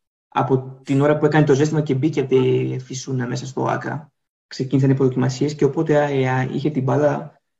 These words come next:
γινόταν ο κακός χαμός στο άκα. Δεν μπορώ να καταλάβω τον λόγο. Δηλαδή, δεν έφταιγε ο παίχτης που ο Παναθηναϊκός αποφάσισε να αλλάξει λίγο την οικονομική του πολιτική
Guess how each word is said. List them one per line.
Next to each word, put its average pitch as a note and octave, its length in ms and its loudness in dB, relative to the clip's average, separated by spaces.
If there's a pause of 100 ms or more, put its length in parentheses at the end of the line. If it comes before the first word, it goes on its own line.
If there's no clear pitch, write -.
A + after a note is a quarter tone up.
(240)
γινόταν D3+ 340 2
ο D3+ 40 0
κακός D3+ 260 -2
χαμός D#3+ 340 -2
στο C3 200 0
άκα. - 400 -8
Δεν E3 200 2
μπορώ E3+ 140 4
να D3 60 0
καταλάβω C3 380 -4
τον C#3 140 -4
λόγο. C3 400 -4 (120)
Δηλαδή, B2+ 220 -2
δεν C#3+ 160 2
έφταιγε D#3+ 240 2
ο C#3+ 80 0
παίχτης B2+ 560 -6 (540)
που B2+ 960 -2 (320)
ο D3 60 -10
Παναθηναϊκός C3 500 2
αποφάσισε C3 540 -2
να C3 140 2
αλλάξει B2+ 320 0
λίγο C3 280 -4
την B2+ 80 0
οικονομική B2+ 520 0
του C3 100 -6
πολιτική C3 880 0